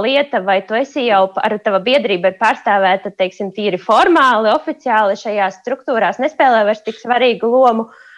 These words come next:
jo Vācija ir pārstāvēta. Ja mums ir,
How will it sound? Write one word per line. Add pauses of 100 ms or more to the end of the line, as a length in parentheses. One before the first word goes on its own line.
(180)
jo
Vācija
ir
pārstāvēta.
Ja
mums
ir,